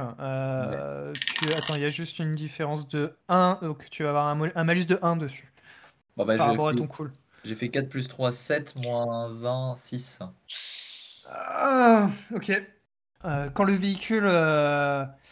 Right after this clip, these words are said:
Speaker 1: le camion, en fait, euh, cale, euh, complètement, comme si le, c'est comme si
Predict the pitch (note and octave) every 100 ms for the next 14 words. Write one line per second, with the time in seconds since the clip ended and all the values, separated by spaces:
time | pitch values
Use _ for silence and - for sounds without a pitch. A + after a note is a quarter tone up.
0 | _ - E3 - G3+ F#3 G3+ F#3 E3+ F3+
1 | F3 - D#3 C#3+ C3+ C3 C3+ _ _ _
2 | _ - G#3 F#3 F#3 D3+ C#3+ D3 C3+ D#3
3 | F3 E3+ D#3 - G3 D#3 D3 D3 - D#3
4 | D#3 - F3+ F3 E3+ E3+ E3